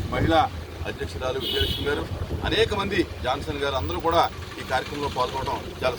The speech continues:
సంతోషకరం. ఏం చేద్దంటే ఆయన యొక్క కార్యక్రమం అంటే పేద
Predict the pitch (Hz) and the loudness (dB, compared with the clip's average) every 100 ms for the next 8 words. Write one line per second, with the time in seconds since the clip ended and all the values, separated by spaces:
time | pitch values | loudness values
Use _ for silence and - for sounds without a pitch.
0 | 139 - 190 - 165 - - 127 156 196 | -2 0 0 0 0 -2 -6 -4 -2 0
1 | 202 190 196 165 - - - 110 139 160 | 0 2 4 2 -2 -6 -2 2 4 4
2 | 156 151 165 151 123 - 135 127 - 185 | 4 4 6 6 4 0 0 0 -2 -2
3 | 175 180 170 - - - - 131 | -2 4 4 4 -2 -6 -2 0